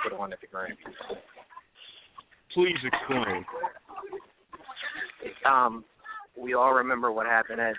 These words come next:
Speaker 1: the, the V M As and Taylor Swift, who at the time was a country pop singer, won a Best Video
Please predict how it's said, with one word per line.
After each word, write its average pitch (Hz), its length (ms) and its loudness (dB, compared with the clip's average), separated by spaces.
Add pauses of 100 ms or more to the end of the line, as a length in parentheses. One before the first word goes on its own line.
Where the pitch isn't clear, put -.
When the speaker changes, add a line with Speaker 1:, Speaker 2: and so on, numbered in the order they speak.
Speaker 1:
the, 113 220 -2 (140)
the 110 80 -10
V 110 160 -12
M 123 160 -6
As 104 60 -6
and 107 520 -10 (260)
Taylor 107 260 0 (180)
Swift, 120 300 4
who 113 140 -2
at 104 180 0
the 104 80 -16 (100)
time 113 320 6
was 101 160 -6
a 98 320 -8
country 131 200 -2 (260)
pop 120 180 4
singer, - 500 0 (2000)
won 117 200 4
a 104 60 8
Best 113 360 2
Video 110 680 4